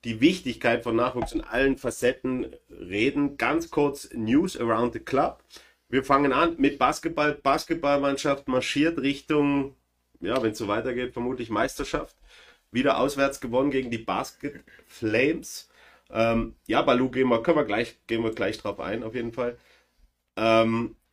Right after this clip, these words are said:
und schaut gut aus, unsere drei Slowenen scoren weiter, mächtig viele Punkte und das nächste Spiel steht am Freitag an. Freitag, Primetime, achtzehn Uhr im Landessportcenter. Also wer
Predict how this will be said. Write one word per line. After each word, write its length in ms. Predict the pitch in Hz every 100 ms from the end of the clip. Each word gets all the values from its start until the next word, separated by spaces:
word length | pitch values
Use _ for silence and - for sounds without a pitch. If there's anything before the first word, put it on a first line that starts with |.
| _ _ _ _ _
und 380 | 135 139 127 127
schaut 320 | - 117 117
gut 140 | 135
aus, 180 | 170 170
unsere 200 | 131 120
drei 200 | 107 120
Slowenen 340 | 120 113 120 120
scoren 280 | - 123
weiter, 380 | 107 113 120 123 120
mächtig 400 | 107 110 120 -
viele 180 | 117
Punkte 500 | 113 120 123 - 120 120
und 340 | 104 110 110
das 160 | 107 113
nächste 260 | 110 -
Spiel 240 | - - 113
steht 300 | - 117 -
am 100 | -
Freitag 520 | - 107 143 135 -
an. 180 | 95 92
Freitag, 580 | 101 117 135 131 127
Primetime, 720 | - 113 127 147 139 127 127 117
achtzehn 420 | - 123 - 135
Uhr 140 | 117 127
im 100 | 117
Landessportcenter. 840 | 117 117 - 131 - 113 113 120
Also 360 | 90 98 101 92
wer 340 | 104 120 127